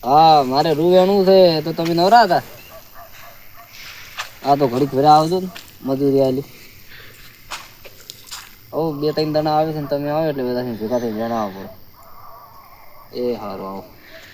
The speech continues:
એટલે એરા બધા આવે એટલે હું થોડું આમ કરીને વેણું. એ હા, આ શું કરવા છે? પેલા બધા આવે એટલે હું થોડું વેણવાનું ચાલુ કરું, તો હજી વેણાય આઘું આવે.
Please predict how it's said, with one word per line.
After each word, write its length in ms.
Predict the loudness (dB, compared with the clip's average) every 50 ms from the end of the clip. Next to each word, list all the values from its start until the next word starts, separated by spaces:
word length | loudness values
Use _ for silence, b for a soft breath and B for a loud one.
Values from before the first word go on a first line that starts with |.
| B B B B B B B B B B B B B B -20 -20 -20 -20 -20 -20 -20 -20 -20 -20 -20 -20 -20 -20 -20 -20 -20 -20 -20 -18
એટલે 140 | -14 -12 -10
એરા 180 | -10 -10 -10 -10
બધા 280 | -10 -12 -10 -8 -6
આવે 140 | -6 -4 -4
એટલે 280 | -6 -6 -8 -8 -8 -8
હું 180 | -6 -6 -8
થોડું 380 | -8 -10 -10 -8 -6 -6 -6 -8 -10 -14 -20 -20 -20 -20 -20 -18
આમ 260 | -14 -8 -8 -8 -6
કરીને 300 | -4 -4 -4 -2 -4 -4
વેણું. 260 | -6 -6 -8 -8 -10 -10 -14 -16 -16 -16 -16 -18 -18 -18 -20 -20 -20 -20 -20 -18 -18 -18 -18 -18 -18 -18 -18 -18 -18 -20 -10 -6 -4 -2 -2 -2 -2 -2 -4 -4 -4 -6
એ 80 | -8 -8
હા, 200 | -8 -8 -8 -8 -8 -12 -14 -10 -8 -8 -6 -6 -6
આ 60 | -6 -4
શું 180 | -4 -4 -4 -4
કરવા 260 | -6 -4 -4 -4 -4
છે? 140 | -4 -6 -8 -8 -6 -6 -6 -6 -8 -10 -10 -10 -10 -10 -10 -10 -10 -12 -10 -8 -6 -6 -6 -6 -6 -6 -8 -8 -10 -14 -16 -18 -20 -20 -20 -18
પેલા 220 | -14 -8 -6 -6 -6
બધા 280 | -6 -8 -6 -4 -2 -2
આવે 140 | -2 -2 -4
એટલે 280 | -4 -6 -6 -6 -4
હું 180 | -6 -6 -8 -8
થોડું 440 | -8 -6 -4 -4 -2 -2 -2 -2 -2
વેણવાનું 340 | -2 -4 -4 -4 -4 -4 -4
ચાલુ 240 | -2 -2 -2 -2
કરું, 240 | -4 -2 -2 -2 -2 -4
તો 200 | -6 -6 -6 -6
હજી 160 | -4 -4 -4
વેણાય 400 | -4 -4 -4 -4 -4 -4 -4 -4
આઘું 260 | -4 -4 -2 2 4
આવે. 160 | 4 4 2